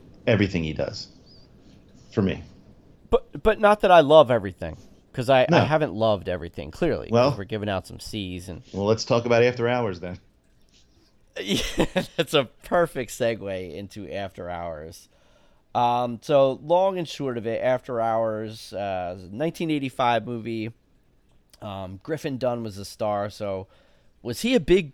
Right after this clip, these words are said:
Speaker 2: actor at that time?
Speaker 1: I s-,
Speaker 2: Griffin Dunne?
Speaker 1: I still don't know who he is, really, other than when I Googled him after I watched this.
Speaker 2: I think the, the last time I, the next time I saw him, or the only time I've ever seen him in my life, was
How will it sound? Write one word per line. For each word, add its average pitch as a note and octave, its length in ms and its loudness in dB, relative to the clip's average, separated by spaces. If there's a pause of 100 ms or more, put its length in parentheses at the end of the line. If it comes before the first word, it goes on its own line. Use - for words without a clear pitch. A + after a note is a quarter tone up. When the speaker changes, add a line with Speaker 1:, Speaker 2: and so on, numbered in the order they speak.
(160)
Speaker 2:
actor D#3+ 400 2
at E3+ 80 -4
that D#3+ 200 0
time? E3+ 380 -4
Speaker 1:
I A2 60 -12
s-, A2 100 -12
Speaker 2:
Griffin D#3+ 260 -4
Dunne? C3+ 200 2
Speaker 1:
I G#2 40 -6
still A2 300 -6
don't E2+ 140 -6
know D#2+ 160 -8
who E2 60 -10
he D#2+ 120 -6
is, D2+ 180 -8
really, - 320 -8 (220)
other F#2 380 4
than F2 280 -2 (460)
when G2 140 0
I F2+ 80 4
Googled F2+ 320 4
him F2 140 4
after E2+ 220 2
I E2 80 6
watched D#2 340 2
this. - 280 -14 (1120)
Speaker 2:
I D#3 100 2
think - 340 0
the, D#3+ 180 2
the C#3+ 260 2
last D#3+ 400 4
time E3 220 -2
I, D3+ 100 2
the C#3 360 -8
next E3 300 -4
time F3+ 220 -2
I C#3+ 100 0
saw B2+ 300 0
him, G2+ 300 -4
or G2+ 100 -4
the A2 140 -4
only D#3 220 -4
time C3 240 -2
I've A#2 120 0
ever A#2 160 -2
seen B2 240 -10
him A2 100 -8
in G2+ 100 -8
my G2 100 -4
life, F#2+ 340 -4
was F#2 380 -8